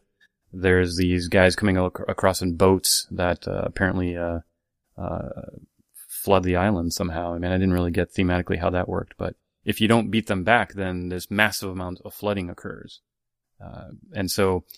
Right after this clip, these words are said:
you have to commit a certain number of workers every turn to fight back the, uh, attack, so that doesn't happen. And again, you roll a dice there to see what the strength is. And, uh, you know, outside of that,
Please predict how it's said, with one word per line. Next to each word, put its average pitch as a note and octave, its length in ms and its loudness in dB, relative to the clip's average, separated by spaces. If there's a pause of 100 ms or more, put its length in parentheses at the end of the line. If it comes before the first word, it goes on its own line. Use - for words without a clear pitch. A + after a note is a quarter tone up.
(140)
you G#2 100 4
have A2 80 6
to - 80 -10
commit A2 220 4
a F#2+ 40 -2
certain G#2+ 220 4
number F#2+ 180 2
of F2+ 80 0
workers G#2+ 380 6
every F2+ 380 -2 (360)
turn G2 480 2
to - 120 -10
fight F#2+ 420 2
back F#2+ 320 2
the, F2+ 540 -4
uh, F2+ 240 -8
attack, B2 400 2 (600)
so - 160 -2
that G2 140 6
doesn't F2+ 260 2
happen. F#2+ 460 -8 (140)
And F#2 220 -2
again, G2 240 4
you F#2 100 0
roll F#2 200 2
a F2+ 60 2
dice F#2+ 260 4
there F#2 240 4
to E2+ 80 -4
see F#2 260 2
what F2 140 0
the F2 100 -6
strength F#2 380 0
is. - 280 -16 (3500)
And, A2+ 340 4
uh, A2+ 280 6
you A#2+ 80 2
know, A#2+ 120 6
outside B2 280 4
of A2 100 0
that, A2+ 360 6